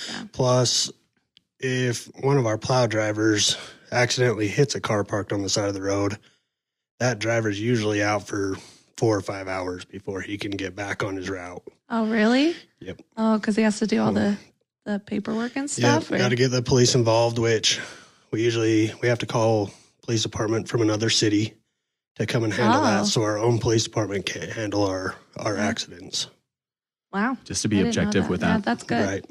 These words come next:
Speaker 3: Yeah.
Speaker 1: Um, it makes me think of those,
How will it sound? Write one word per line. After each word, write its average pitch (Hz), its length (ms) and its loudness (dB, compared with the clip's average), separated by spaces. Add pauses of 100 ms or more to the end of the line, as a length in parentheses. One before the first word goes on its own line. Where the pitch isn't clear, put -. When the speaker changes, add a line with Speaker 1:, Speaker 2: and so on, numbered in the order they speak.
(120)
Speaker 3:
Yeah. - 240 0 (580)
Speaker 1:
Um, 233 320 4 (140)
it 269 120 2
makes 269 260 2
me 294 120 2
think 262 220 0
of 240 80 2
those, 214 300 2